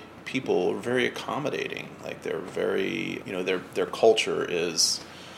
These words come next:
a welcoming culture. And so, at least in the early days,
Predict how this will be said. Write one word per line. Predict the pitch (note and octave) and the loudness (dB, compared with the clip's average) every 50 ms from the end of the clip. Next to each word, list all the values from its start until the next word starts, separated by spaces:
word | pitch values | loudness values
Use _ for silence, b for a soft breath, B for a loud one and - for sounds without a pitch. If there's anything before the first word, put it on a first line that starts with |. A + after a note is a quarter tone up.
| B B B B B B B B - | B B B B B B B B 0
a | G#2 | 2
welcoming | F#2+ F#2+ F2 F2+ G#2 - - F2+ F2 E2 E2+ - | 4 6 6 6 6 4 0 -4 -4 -4 -4 -4
culture. | - - - - - - - - - - C#2 D2 - - | -2 0 0 2 2 2 2 2 0 -2 -2 -4 -4 -4
And | G#2 G#2+ G#2+ - | -4 -2 0 2
so, | - - - F#2+ F#2 F2+ F#2 F2+ - - - - - - - - | 4 6 6 6 6 6 4 2 0 -2 -6 -12 -16 -18 -10 -6
at | - G2+ | -4 -2
least | G2+ A2+ G#2 - - | 0 0 0 0 0
in | F#2+ | -2
the | F2 - - - | -6 -6 -2 0
early | A#2+ C#3+ C#3 A2+ G2 | 2 4 4 4 4
days, | F2 F2+ F2 F2+ F2+ F2+ F2+ F2 F2+ - - - - - | 4 4 4 4 4 2 0 2 2 2 2 2 0 -2